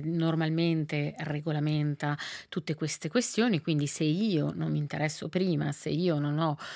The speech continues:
eh, il desiderio di fare altrimenti, e poi un fare altrimenti che sia decisamente attuabile, poi vedremo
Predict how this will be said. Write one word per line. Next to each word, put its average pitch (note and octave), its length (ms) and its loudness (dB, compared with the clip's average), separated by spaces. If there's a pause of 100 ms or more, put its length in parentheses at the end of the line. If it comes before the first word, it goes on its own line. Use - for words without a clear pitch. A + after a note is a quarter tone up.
(320)
eh, C#3 600 -2
il D3+ 120 0
desiderio D3+ 840 4
di D3 120 0
fare D#3 300 -2
altrimenti, D#3 640 0
e D#3 160 -8
poi D#3 300 2
un E3+ 160 -2
fare D3 220 -6
altrimenti D3 480 -4
che D3+ 120 -4
sia D3 400 2
decisamente D3 800 -2
attuabile, C#3 680 -2
poi C#3+ 340 -2 (260)
vedremo D3 920 0